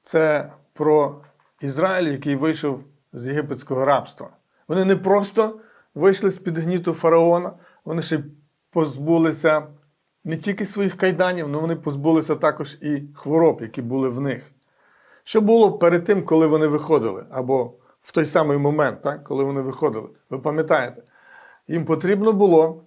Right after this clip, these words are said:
е, зарізати пасхальне ягня, помастити кров'ю цього ягняти у двірки дверей, щоб ангел-губитель не зміг війти в дім, і ягня спекти на вогні. І це ягня потрібно було з'їсти. Все,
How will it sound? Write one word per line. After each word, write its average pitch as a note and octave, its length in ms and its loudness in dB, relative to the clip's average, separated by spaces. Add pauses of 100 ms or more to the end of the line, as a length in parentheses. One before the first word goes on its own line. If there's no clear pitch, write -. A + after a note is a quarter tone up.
(1000)
е, C3 240 -6 (140)
зарізати D3+ 600 2
пасхальне F3+ 480 0
ягня, E3 500 0 (1080)
помастити E3+ 580 0
кров'ю D#3 420 2
цього D3 260 0
ягняти C#3 600 -2 (200)
у D3 80 -12
двірки D3 400 -2
дверей, C#3 420 0
щоб D3+ 220 -6
ангел-губитель D3+ 680 0
не C#3 120 -4
зміг C#3 280 -8
війти C#3+ 240 -4
в C3 80 -4
дім, D3 320 -8 (640)
і E3+ 320 0
ягня E3+ 500 0
спекти - 440 -2
на E3 100 4
вогні. D3+ 500 -2 (520)
І D3+ 80 -4
це E3 200 -2
ягня E3 220 -2
потрібно D3 420 -6
було C#3+ 260 -2
з'їсти. C3+ 540 -10 (340)
Все, - 400 -4